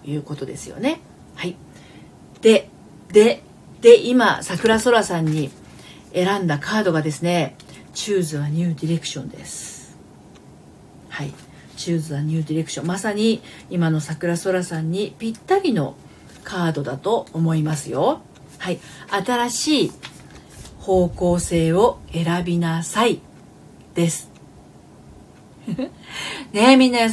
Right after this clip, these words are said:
しいですよね、桜空さん。桜空さん、男性ネイリスト素敵です。ホリンさん。女性やと思ってたけど、勝手に思ってただけなので気にしないでください。そうそう。男性でも女性でも桜空さんは桜空さんで素晴らしい方ですよ。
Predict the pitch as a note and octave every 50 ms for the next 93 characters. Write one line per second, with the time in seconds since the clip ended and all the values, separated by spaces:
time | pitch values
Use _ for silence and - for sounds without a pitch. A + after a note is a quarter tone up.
0 | B3 A#3+ A#3+ D4+ D#4 C#4+ B3+ A3+ A#3+ A3 A3+ A#3 A3+ A#3 A3 G#3+ G#3+ G#3 - A3
1 | G#3 G3 F3+ G#3+ G#3+ G#3+ G#3 G3+ F#3 D3+ - - - - - - - - - -
2 | - - - - - - - - - - - - E3+ - F#3+ F#3 F3+ F3+ F#3+ F#3
3 | F3+ E3+ - E3+ D#3+ D#3+ D#3+ E3+ F#3 G#3 G#3 - A3+ G#3+ G#3+ G#3 G#3 G#3 G#3 G3+
4 | G3+ F#3+ - - D#3+ D#3 - - F#3 F#3 G#3 G3+ G#3 A3 A3+ A3+ - - - F3
5 | E3+ D#3+ D#3+ D#3+ - - - - - - - - - - - - - - - -
6 | - - - - - E3+ D#3+ - - G#3 G3+ G3 F3+ F3+ E3 D#3 D#3+ E3 F3+ F3+
7 | E3+ D#3+ E3 D#3 D#3+ D3+ D#3 D#3 D3+ - - E3+ E3+ - - F#3 F3+ F3+ F3+ F3+
8 | F#3 G#3 G#3 G3+ E3+ E3+ D#3+ D#3 D#3 F#3 F#3 F3+ E3+ D#3 D#3+ D#3 D#3 F3 F#3 F#3
9 | F#3+ G3 G#3 G#3+ A3 G#3 F#3+ F3+ E3 D3 D#3 D#3+ - F#3+ F3 C#3+ - - - -
10 | - - - - - D3+ C#3+ C#3+ - - E3+ E3 - - - - - - - F3+
11 | F3 E3+ - F#3 F#3 F#3 - - F#3+ E3+ E3 D#3+ D3+ - F#3+ G3+ C#4+ C#4+ A#3+ F#3+
12 | - E3 D3 - D#3+ C#3 D3 - - B2 B2+ C3+ - - - - - B3 A3 -
13 | E2+ - C3 C#3 - C3 G2+ C#3 - - F#2 - - G#3 B3+ B3+ - - D#3 D3
14 | D#3+ F#3 G3 G#3 - - B3+ G3+ - - - - - - - - D#3+ - - -
15 | G3 A3+ C#4 D#4